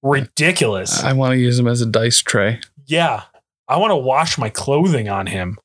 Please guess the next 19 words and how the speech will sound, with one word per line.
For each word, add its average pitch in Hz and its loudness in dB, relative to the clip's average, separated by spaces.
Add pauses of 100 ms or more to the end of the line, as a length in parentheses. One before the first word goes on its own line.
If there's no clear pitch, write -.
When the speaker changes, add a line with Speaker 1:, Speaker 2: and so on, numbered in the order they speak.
Speaker 2:
Yeah. 113 0 (160)
Speaker 1:
Yeah. 131 0 (100)
In 165 0
fact, 214 0
I 165 0
will 175 -2
designate 165 2
him 143 0
as 135 0
the 135 0
official 185 0
clothes 170 0
washer 110 0 (600)
of 131 0
the 135 0
boys. 120 0 (480)
Speaker 2:
Hmm. 254 -2 (360)
Speaker 1:
Yeah. 117 -2 (420)
'Cause - 0